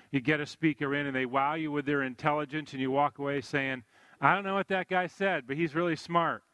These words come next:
This is the other kind of apologetics where you're completely unimpressed with my intelligence and you walk away saying, "I can do that." And that's the goal, is that you'll hear some things today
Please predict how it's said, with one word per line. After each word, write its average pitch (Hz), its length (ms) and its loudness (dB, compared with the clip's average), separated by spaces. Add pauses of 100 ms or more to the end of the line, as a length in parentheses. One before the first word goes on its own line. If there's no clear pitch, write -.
(640)
This 185 280 8
is 233 100 -2
the 214 160 4
other 285 220 2
kind 175 260 0
of 139 80 -12
apologetics 143 640 0
where 156 120 0
you're 151 120 2
completely 175 460 0
unimpressed 170 880 -2 (460)
with 151 160 2
my 143 180 0
intelligence 147 600 -4
and 143 100 -2
you 151 80 2
walk 151 300 2
away 151 200 -2
saying, 147 420 -4
"I 147 200 -2
can 165 200 -8
do 175 240 0
that." 110 300 0
And 123 120 -10
that's 139 220 -6
the 139 100 -8
goal, 117 400 -2 (480)
is 117 100 0
that 143 100 -2
you'll 135 120 -2
hear 175 300 4
some 175 220 -6
things 160 320 -4
today 123 540 -2